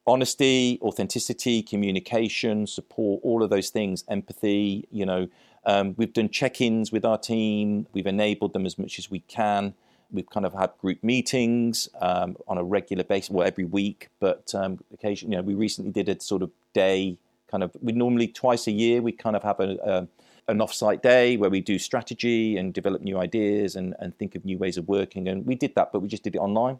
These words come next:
But it was, and it was really good fun, and we, you know, we had a, a lot of fun around that. But, you know, my role as a leader is to inspire and model as much as I can, and I think that's all I can do.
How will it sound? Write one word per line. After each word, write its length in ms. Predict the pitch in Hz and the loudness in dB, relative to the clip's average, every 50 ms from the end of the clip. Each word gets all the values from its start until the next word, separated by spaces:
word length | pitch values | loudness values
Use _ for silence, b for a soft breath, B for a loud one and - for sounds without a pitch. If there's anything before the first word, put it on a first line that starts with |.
| _ _ | _ _
But 120 | 107 104 | -2 -2
it 60 | 107 | 0
was, 200 | - 110 98 - _ | -2 -2 -4 -6 _
and 120 | - 113 107 | -4 -4 -2
it 80 | 92 | -2
was 180 | 101 101 - - | -2 -4 -2 -2
really 140 | 101 98 92 | -2 -2 -2
good 180 | - 95 - | -4 -6 -4
fun, 320 | - 165 160 156 151 156 151 | -2 0 0 0 0 -2 -2
and 180 | 101 98 95 | -2 -2 -2
we, 160 | 98 95 92 - 113 | 0 -2 -2 -2 -4
you 80 | 104 | -4
know, 120 | 90 90 87 | -4 -4 -4
we 120 | 92 92 | -6 -8
had 200 | 90 101 104 - | -6 -4 -6 -6
a, 40 | - _ _ - | -6 _ _ -4
a 20 | |
lot 140 | 98 98 98 | -2 -2 -2
of 80 | 95 - | -2 -4
fun 200 | _ 98 95 92 | _ -6 -4 -2
around 140 | 92 90 92 | -2 -2 -2
that. 160 | 92 - - | -2 0 0
But, 220 | 120 - - b b b b b b b b b b b b b b _ - | 0 0 0 b b b b b b b b b b b b b b _ 0
you 40 | |
know, 60 | 135 135 | 2 6
my 140 | 135 139 | 8 6
role 400 | 139 139 165 160 160 165 160 143 | 8 10 8 8 10 8 8 6
as 100 | 135 123 | 6 4
a 60 | 135 123 | 4 2
leader 420 | 120 135 131 131 117 120 107 110 | 4 4 4 4 4 4 4 4
is 140 | 110 104 - | 2 2 0
to 180 | - 107 104 117 | -4 -4 -2 0
inspire 720 | 123 113 104 - - - - 104 107 107 110 117 117 117 98 | 0 -2 -2 -4 -2 2 4 6 8 8 8 6 4 4 2
and 140 | 101 101 | 2 2
model 400 | 101 104 104 - 110 110 107 101 95 | 2 0 0 2 0 -2 -2 -2 -4
as 120 | 95 - | -6 -4
much 180 | - 107 - - | -4 -4 -4 -4
as 80 | - | -2
I 120 | 101 95 92 | -2 -2 -2
can, 380 | - - 117 117 117 120 113 | -2 -2 -2 0 0 2 0
and 120 | 104 104 104 | 0 0 0
I 60 | 101 | -2
think 360 | - 117 107 104 98 - - | 0 -2 -2 -2 -4 -6 0
that's 220 | - 120 117 - - | 2 2 2 2 2
all 160 | 123 120 120 | 4 6 6
I 60 | 110 | 4
can 160 | - - 104 | 4 2 2
do. 340 | 95 117 120 135 147 156 - | 4 6 6 6 4 2 -2